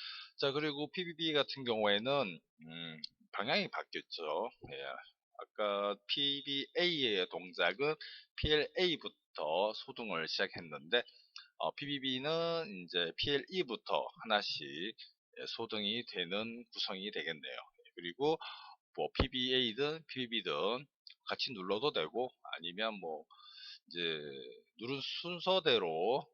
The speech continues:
해서 이제 동작이 되는 거죠. 그래서 여기는 이제 서로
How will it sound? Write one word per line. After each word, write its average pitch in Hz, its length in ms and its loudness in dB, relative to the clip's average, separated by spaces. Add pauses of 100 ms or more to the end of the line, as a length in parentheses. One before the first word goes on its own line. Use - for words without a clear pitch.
(140)
해서 101 280 -2
이제 85 260 -12
동작이 95 340 -4
되는 95 260 -10
거죠. - 220 -16 (140)
그래서 104 220 -2
여기는 110 420 0
이제 101 260 4 (280)
서로 101 580 4